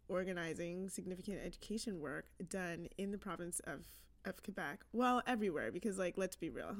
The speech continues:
<laughs> like, this is gonna be a problem, not just in Quebec, but Quebec is taking, like, there is a,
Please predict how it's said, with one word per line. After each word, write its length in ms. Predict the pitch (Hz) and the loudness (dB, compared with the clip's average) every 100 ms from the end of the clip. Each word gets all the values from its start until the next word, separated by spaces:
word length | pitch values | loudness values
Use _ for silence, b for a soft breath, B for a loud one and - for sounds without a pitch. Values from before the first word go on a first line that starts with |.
| 226 | 2
<laughs> 160 | 254 - | 4 2
like, 180 | - - 254 - | 2 -4 -4 -2
this 140 | 269 | 0
is 120 | 240 | -2
gonna 200 | - 202 | 0 0
be 120 | 175 170 | 0 -2
a 60 | |
problem, 680 | - 208 180 180 180 170 196 B B B B | 2 4 4 2 0 0 -2 B B B B
not 440 | 185 185 185 190 - | -4 0 4 4 4
just 260 | 196 180 - | 0 0 -2
in 100 | 185 | -2
Quebec, 300 | 202 151 - | 0 -2 0
but 160 | - 180 | 0 2
Quebec 340 | 240 220 240 | 4 4 4
is 120 | 269 247 | 4 2
taking, 400 | 247 220 202 196 B B B - | 2 2 0 -2 B B B 2
like, 300 | 196 185 - - | 4 2 -4 2
there 160 | - 214 | 8 10
is 180 | 214 202 | 10 8
a, 260 | 190 170 | 6 4